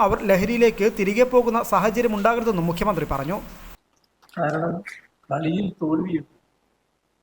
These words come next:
Speaker 2: എല്ലാ കളിയും ജയിക്കും. ഏത് ജയിക്കുന്നയാൾ തോൽക്കുകയുള്ളൂ. തോറ്റ് ശീലിക്കുന്നത് പ്രധാനമാണ്. തോറ്റ് ശീലിക്കുന്നില്ലെങ്കിൽ നിങ്ങള്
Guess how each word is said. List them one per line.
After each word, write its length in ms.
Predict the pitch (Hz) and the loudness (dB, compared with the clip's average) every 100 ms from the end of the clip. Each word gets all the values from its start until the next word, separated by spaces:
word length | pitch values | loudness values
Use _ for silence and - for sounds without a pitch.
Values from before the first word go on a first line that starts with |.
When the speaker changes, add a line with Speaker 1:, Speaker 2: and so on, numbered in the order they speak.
| _ _ _ _ _ - | _ _ _ _ _ -8
Speaker 2:
എല്ലാ 200 | 135 180 190 | -2 2 2
കളിയും 260 | 185 180 175 | 2 2 0
ജയിക്കും. 380 | 160 156 - 127 - _ _ _ _ _ _ _ _ _ _ _ - 139 | 0 -2 -6 -16 -18 _ _ _ _ _ _ _ _ _ _ _ -10 -4
ഏത് 140 | 170 185 | -2 0
ജയിക്കുന്നയാൾ 460 | 170 175 190 180 180 180 | 0 0 -2 -2 -2 -2
തോൽക്കുകയുള്ളൂ. 460 | 165 - 160 143 _ _ _ _ _ _ _ _ _ _ _ _ - | -6 -8 -10 -12 _ _ _ _ _ _ _ _ _ _ _ _ -14
തോറ്റ് 420 | 208 208 208 - 240 | -4 -2 -2 -2 -4
ശീലിക്കുന്നത് 580 | - 190 208 202 208 202 175 | -2 -2 -2 -2 -2 -2 0
പ്രധാനമാണ്. 480 | 170 165 - - _ _ _ _ _ _ _ _ _ - 269 - - _ - | 2 2 0 -8 _ _ _ _ _ _ _ _ _ -20 -20 -20 -20 _ -10
തോറ്റ് 380 | 151 175 - 285 240 | -2 -2 -2 -4 -4
ശീലിക്കുന്നില്ലെങ്കിൽ 920 | 220 214 214 220 208 202 208 196 165 _ _ _ _ _ - - _ _ - _ _ - | -4 -4 -4 -4 -4 -4 -6 -10 -18 _ _ _ _ _ -20 -20 _ _ -20 _ _ -12
നിങ്ങള് 300 | 165 185 196 | -8 -6 -4